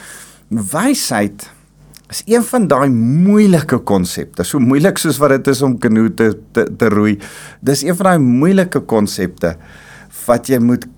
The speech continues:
kry terwyl jy in die ding is. Die, die momentum daarvan vat jou vorentoe.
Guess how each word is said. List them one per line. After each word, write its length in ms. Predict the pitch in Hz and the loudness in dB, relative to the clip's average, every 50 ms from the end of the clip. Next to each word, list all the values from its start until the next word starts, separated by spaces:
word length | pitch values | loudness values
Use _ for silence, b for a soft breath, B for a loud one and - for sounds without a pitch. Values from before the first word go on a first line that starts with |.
| - | -2
kry 380 | - 214 190 185 180 180 170 165 | 0 0 2 2 2 2 0 0
terwyl 680 | 170 - 147 120 113 101 95 92 110 123 151 170 175 165 | 0 0 0 0 0 -2 -2 -2 0 2 2 2 2 2
jy 340 | 156 139 131 127 131 135 - - - | 2 0 2 2 0 0 -2 -4 -2
in 220 | 139 131 123 113 | 0 0 2 2
die 200 | 113 117 107 98 | 2 2 2 2
ding 340 | 90 113 104 98 95 - - - | 2 2 2 2 0 -2 -4 -2
is. 500 | - 123 107 101 - - - - - - - - | 0 0 0 0 -2 -6 -10 -10 -10 -10 -8 -6
Die, 200 | 120 117 131 120 | -2 0 0 2
die 120 | 127 131 | 2 2
momentum 880 | 123 135 139 135 120 110 110 127 156 180 185 185 - 180 165 151 135 113 | 2 4 4 4 2 2 2 2 2 0 0 0 0 0 2 2 2 2
daarvan 640 | 110 107 107 107 - - - 117 101 95 87 90 B B B B B B B B B | 4 4 4 2 0 0 0 0 2 0 0 -4 B B B B B B B B B
vat 280 | - - 127 113 - | -6 -4 -4 -2 0
jou 120 | - 120 104 | -2 -2 -2
vorentoe. 520 | - - 107 101 87 82 76 - - - | -2 -2 -2 -2 -2 -2 -6 -10 -14 -16